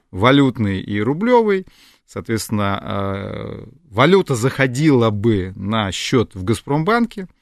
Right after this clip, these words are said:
а, а дальше, на самом деле, европейская компания могла сказать, что она сама к рублям не прикасается и, э, собственно, с Центральным банком никаких отношений не имеет. Э, «Газпромбанк» брал на себя функцию продажи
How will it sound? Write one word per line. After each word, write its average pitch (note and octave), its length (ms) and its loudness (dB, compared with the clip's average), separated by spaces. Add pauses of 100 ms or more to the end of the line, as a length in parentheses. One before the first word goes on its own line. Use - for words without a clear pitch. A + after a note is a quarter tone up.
(480)
а, F#2 280 -8
а B2 120 2
дальше, G#3+ 380 2
на D3+ 80 -2
самом D3 300 -2
деле, A#2+ 320 0
европейская A2+ 520 -4
компания G3 520 -4
могла A#2+ 400 0
сказать, C#3+ 400 -4
что - 220 -6
она C3 360 -2 (400)
сама D3+ 380 0
к - 100 -14
рублям A#2+ 600 2
не A#2 100 2
прикасается D#3 1040 -4 (340)
и, G#2 420 -2
э, G2 300 -8
собственно, F#2 460 -12
с - 60 -16
Центральным C3 520 2
банком G2+ 560 -2
никаких G#2+ 540 -8
отношений G2+ 520 -4
не B2 260 2
имеет. A#3 500 0 (460)
Э, G2+ 1300 -4 (200)
«Газпромбанк» F3+ 640 0
брал F#3 240 2
на D#3 80 2
себя C3 180 -2
функцию C#3 420 -6
продажи G#2+ 640 0